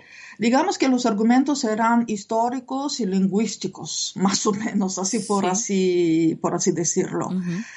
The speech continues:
Speaker 1: Ah, además, el grupo que organizó a ella, pues, estaba formado por, ah, historiadores y periodistas, y como decía, personas de muy alto ra-, rango, ¿no? En el Estado.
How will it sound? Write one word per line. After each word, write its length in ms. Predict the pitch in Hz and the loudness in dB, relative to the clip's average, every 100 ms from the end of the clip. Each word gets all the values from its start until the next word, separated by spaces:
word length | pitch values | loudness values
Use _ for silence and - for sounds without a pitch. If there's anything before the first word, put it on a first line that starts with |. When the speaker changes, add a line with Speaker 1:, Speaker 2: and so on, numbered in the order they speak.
| - - | -20 -4
Speaker 1:
Ah, 360 | 240 214 202 - | 0 2 0 2
además, 580 | 190 196 196 208 240 247 | 0 2 0 2 0 0
el 160 | 185 | -2
grupo 360 | 185 240 240 233 | 0 -2 0 -2
que 100 | 214 | -2
organizó 540 | 196 196 196 196 208 | -2 0 0 0 0
a 80 | 190 | 0
ella, 340 | 208 226 247 - | 0 0 -2 -2
pues, 220 | 170 185 | -6 -6
estaba 320 | - 180 190 | -2 -2 0
formado 540 | 196 185 185 190 220 | -2 0 0 0 -2
por, 500 | 190 175 170 170 170 175 | 0 0 0 -2 -4 -4
ah, 380 | 170 165 160 160 | -4 -4 -4 0
historiadores 840 | 196 - 208 190 175 175 180 220 | 0 2 4 4 2 0 0 0
y 60 | 240 | 0
periodistas, 800 | - 175 170 175 226 - 151 - | 0 2 2 2 0 0 -4 -6
y 60 | |
como 220 | - 165 165 | -2 0 2
decía, 640 | 165 - 202 220 226 196 | 0 2 2 4 4 4
personas 580 | 190 185 190 180 202 202 | 4 2 2 4 4 4
de 180 | 202 185 | 4 4
muy 260 | 185 208 233 | 4 4 4
alto 320 | 202 196 185 | 2 0 0
ra-, 240 | 202 226 226 | 0 0 0
rango, 520 | 214 233 220 120 - _ - | 0 2 2 0 -12 _ -12
¿no? 180 | 190 - | -12 -8
En 160 | 190 165 | -6 -4
el 80 | |
Estado. 440 | 170 - - 156 | -4 -4 -2 -2